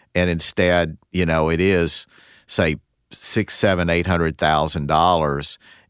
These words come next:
and it's spread over various assets, and you have six beneficiaries who live in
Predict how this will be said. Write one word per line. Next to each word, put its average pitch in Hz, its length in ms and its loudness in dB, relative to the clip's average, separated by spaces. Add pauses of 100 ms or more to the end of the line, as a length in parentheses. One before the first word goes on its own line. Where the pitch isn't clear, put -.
and 85 500 0
it's 80 240 -4
spread 87 380 0
over 80 460 0 (520)
various 90 600 0
assets, 82 880 -2 (380)
and 90 180 0
you 85 80 2
have 82 360 2
six - 360 -2
beneficiaries 78 1200 -2 (420)
who 95 200 2
live 92 280 2
in 82 260 -2